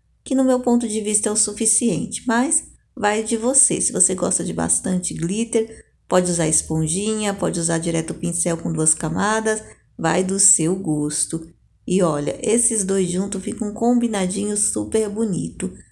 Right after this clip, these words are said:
Nem limpei aqui porque vou jogar mais uma coisinha aqui em cima, porque a gente gosta de muito glamour. Então, vou usar o famosíssimo aqui em cima, Bumble Gum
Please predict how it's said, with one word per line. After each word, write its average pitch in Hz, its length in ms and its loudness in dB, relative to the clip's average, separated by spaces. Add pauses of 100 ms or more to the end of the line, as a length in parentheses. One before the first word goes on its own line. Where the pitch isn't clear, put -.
(160)
Nem 302 240 2
limpei 277 380 6
aqui 240 320 0
porque 240 260 -2
vou 196 160 0
jogar 190 280 0
mais 214 280 0
uma 208 160 -4
coisinha 208 380 -2
aqui 208 180 -6
em 185 40 0
cima, 214 380 -2 (280)
porque 202 200 0
a 214 60 4
gente 208 260 -2
gosta 185 400 2
de 190 160 -2
muito 165 540 0
glamour. 170 720 -2 (500)
Então, 254 420 2 (220)
vou 226 300 6
usar 233 300 4
o 240 100 2
famosíssimo 233 1040 0
aqui 233 180 -2
em 233 80 2
cima, 165 500 0 (300)
Bumble 247 680 4
Gum 175 480 0